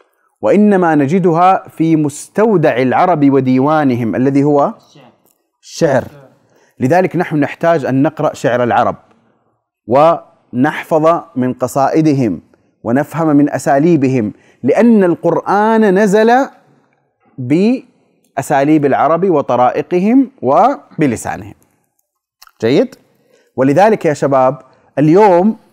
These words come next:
اليوم نحن نرى بعض ال-، العابثين، العابثين، ها؟ بالكتاب والسنة، يفسر القرآن الكريم والسنة النبوية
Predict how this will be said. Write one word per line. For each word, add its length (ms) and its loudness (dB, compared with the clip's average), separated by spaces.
اليوم 460 0
نحن 200 -4
نرى 300 2
بعض 440 -2
ال-، 520 0
العابثين، 800 0
العابثين، 680 -2
ها؟ 220 -2
بالكتاب 480 0
والسنة، 460 -2
يفسر 680 -2
القرآن 560 0
الكريم 500 0
والسنة 340 -2
النبوية 600 2